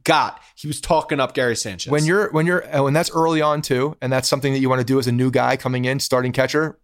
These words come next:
Speaker 2: understood. But when you're asked a question, you answer it in a way that's non, you know, you don't wanna, like,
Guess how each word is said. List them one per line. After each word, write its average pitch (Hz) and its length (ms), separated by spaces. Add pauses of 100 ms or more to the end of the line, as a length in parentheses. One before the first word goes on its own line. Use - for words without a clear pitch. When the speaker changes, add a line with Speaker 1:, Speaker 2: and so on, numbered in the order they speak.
Speaker 2:
understood. 131 520 (560)
But 123 80
when 160 120
you're 185 100
asked 160 200
a - 40
question, 160 300
you 123 80
answer 156 340
it 123 140
in 139 120
a 127 60
way 147 200
that's 131 200
non, 135 460 (720)
you 143 80
know, 123 120
you 135 100
don't 147 100
wanna, 135 180
like, 127 280